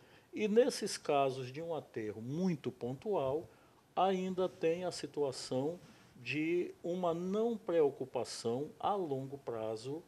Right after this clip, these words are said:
com o padrão operacional. E é sabido que qualquer aterro sanitário, se o padrão operacional não for devidamente,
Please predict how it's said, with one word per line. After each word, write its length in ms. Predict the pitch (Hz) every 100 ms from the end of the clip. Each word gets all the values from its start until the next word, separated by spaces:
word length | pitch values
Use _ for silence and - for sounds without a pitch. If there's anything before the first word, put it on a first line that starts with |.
| - - _ -
com 180 | 165
o 40 | 185
padrão 500 | - 160 - 131 143
operacional. 840 | 151 139 139 135 - 151 101 76 - _ _ _ - - _
E 220 | 135 123 120
é 100 | 123
sabido 760 | - 175 175 190 170 196 220
que 180 | - 117
qualquer 720 | - 117 110 - 117 131 156 - - -
aterro 520 | 127 - 127 135 143
sanitário, 800 | - 139 156 156 107 82 71 82 - - -
se 160 | - 123
o 40 |
padrão 560 | - 135 113 131 185 185
operacional 920 | - 156 147 131 - 147 101 87 92
não 180 | 135 147
for 400 | - 127 127 117
devidamente, 1300 | 107 170 156 151 156 131 107 117 127 135 - 165